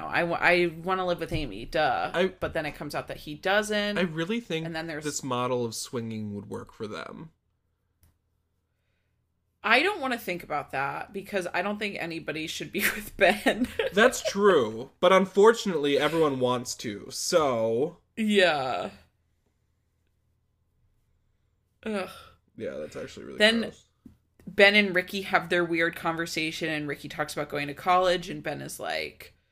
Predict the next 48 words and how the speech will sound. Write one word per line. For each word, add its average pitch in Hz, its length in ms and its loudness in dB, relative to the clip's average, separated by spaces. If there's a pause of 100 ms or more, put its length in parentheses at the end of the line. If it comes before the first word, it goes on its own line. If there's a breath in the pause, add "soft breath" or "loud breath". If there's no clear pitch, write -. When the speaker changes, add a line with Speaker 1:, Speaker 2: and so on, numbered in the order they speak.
(300)
Speaker 1:
"Oh, 160 140 -4
of 156 140 -14
course 165 340 -4
now 156 120 -4
you're 156 100 -4
gonna 143 160 -8
go 147 80 -6
to 143 40 -8
college 147 460 -6
'cause - 120 -18
my 127 100 -10
dad 147 380 -2
told 147 220 -8
you 139 100 -14
to." 135 540 -6 (320 soft breath)
And 151 80 -14
he's 156 200 -10
like, 147 300 -4
"You 165 160 -6
never 160 260 -6
think 151 220 -10
for 147 100 -8
yourself." 139 580 -6
And 139 240 -10
then 139 120 -8
he's 156 300 -12
like, 131 380 -8 (640)
Ricky's 170 280 -8
like, 139 200 -6 (220)
"You 214 100 -2
know 233 100 0
what? 233 160 4
I'm 233 140 2
gonna 220 140 0
do 185 140 0
what 170 80 -2
I 160 100 4
think 156 240 -10
is - 140 -14
right." 107 240 -6
And 175 160 -10
Ben 170 160 0
is 170 180 -8
like, 147 560 -4 (880)
"Y-, 175 120 -16 (100)
so 269 420 2
am 247 140 -2
I." 170 440 0